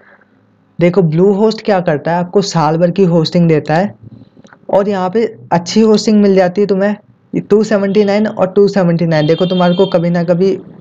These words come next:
WordPress पे तो shift होना ही पड़ेगा। तो तुम अगर पा-, एक महीने बाद लेने की सोचो hosting तो अभी लेके रख लो, क्योंकि hosting तो तुम्हारे काम आएगी, तो तुम hosting लेके रख लो।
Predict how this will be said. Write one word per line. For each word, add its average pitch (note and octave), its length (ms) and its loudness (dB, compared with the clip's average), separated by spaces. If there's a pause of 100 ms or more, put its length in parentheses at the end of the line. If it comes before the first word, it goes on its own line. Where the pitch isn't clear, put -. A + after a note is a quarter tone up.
WordPress E3+ 460 0
पे F3+ 120 0
तो F3+ 160 0
shift F3+ 300 -2
होना D#3 240 0
ही E3+ 100 2
पड़ेगा। D3+ 360 0 (440)
तो F3 60 2
तुम G3 200 0
अगर F3+ 380 0
पा-, F3 340 -2
एक F3 240 -2
महीने F3+ 280 0
बाद D#3 400 0
लेने F3 260 0
की F3 120 0
सोचो E3+ 420 0
hosting E3+ 440 -2 (200)
तो F#3 80 0
अभी E3 320 0
लेके G#3+ 260 0
रख F#3 160 0
लो, F3+ 160 4
क्योंकि F#3+ 380 0 (320)
hosting F3 420 0
तो G3 80 4
तुम्हारे F3+ 320 2
काम F3 300 -2
आएगी, E3 300 0 (600)
तो C3+ 100 2
तुम G#3+ 240 0 (300)
hosting E3+ 400 0
लेके F3+ 320 2
रख F#3 200 -2
लो। F#3+ 160 2